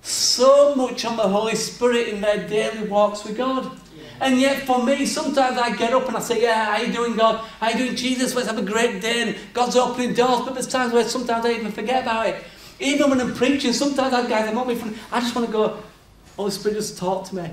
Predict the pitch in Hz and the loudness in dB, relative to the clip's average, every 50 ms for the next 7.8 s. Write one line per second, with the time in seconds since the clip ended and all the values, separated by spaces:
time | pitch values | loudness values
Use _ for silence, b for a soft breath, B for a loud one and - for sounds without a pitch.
0 | - - - - 214 208 - 220 214 196 208 220 214 214 - - 226 226 226 170 | -10 -6 -6 -4 -4 -4 -4 -4 -2 0 0 0 0 -2 -2 -4 -6 -4 -2 0
1 | 151 190 190 185 - - 190 196 196 196 175 185 185 165 175 185 B B B B | 0 0 0 0 -2 -4 -4 -2 -2 0 2 2 2 0 -2 -4 B B B B
2 | B B B B B B B - - - - - - 196 202 220 247 269 262 254 | B B B B B B B -20 -16 -14 -10 -6 -6 -2 0 2 2 2 2 0
3 | - 254 226 185 - - 226 226 220 220 202 196 226 226 240 220 196 - - - | -2 -4 -4 -4 -4 -2 -2 0 0 0 0 2 4 4 4 2 0 -2 -6 -8
4 | B B B B B - 220 214 220 220 208 196 185 - - 196 202 233 240 240 | B B B B B -2 0 0 0 0 0 -2 -4 -4 -2 -2 0 0 0 0
5 | - 220 190 175 156 - - - - - - - 214 233 226 262 247 254 254 - | 0 0 0 0 0 -2 -6 -10 -14 -14 -6 -2 0 2 4 4 4 4 2 0
6 | - - 233 208 - - 214 220 233 233 226 214 208 226 226 220 220 214 220 220 | -2 -4 -4 -4 -4 -2 0 2 2 4 4 4 4 4 4 2 2 2 2 2
7 | 220 202 202 208 220 240 240 226 233 214 202 175 160 165 - | 2 2 2 2 2 2 0 0 2 2 2 2 0 -2 -6